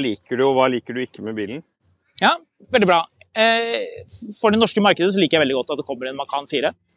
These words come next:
Speaker 2: Jeg synes prisen er, eh, er veldig spennende med tanke på at du får over seks hundre kilometers rekkevidde. Det er vel å merke med de standardhjulene, så vi får se hvordan rekkevidden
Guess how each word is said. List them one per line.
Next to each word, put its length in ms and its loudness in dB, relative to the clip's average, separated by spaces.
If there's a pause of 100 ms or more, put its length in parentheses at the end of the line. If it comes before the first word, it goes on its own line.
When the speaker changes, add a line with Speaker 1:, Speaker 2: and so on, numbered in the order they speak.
(160)
Speaker 2:
Jeg 140 2
synes 180 2
prisen 500 -4 (340)
er, 300 2
eh, 240 4
er 100 2
veldig 200 0
spennende 480 -2
med 100 -6
tanke 180 -8
på 100 -4
at 80 -12
du 40 -8
får 280 -2
over 120 -4
seks 300 -6
hundre 180 -2
kilometers 500 -6
rekkevidde. 360 -4 (340)
Det 300 2
er 120 6
vel 140 4
å 80 0
merke 300 -4
med 180 -6
de 100 -2
standardhjulene, 840 -4
så 160 -8
vi 100 -6
får 140 -4
se 160 4
hvordan 320 -6 (260)
rekkevidden 420 -4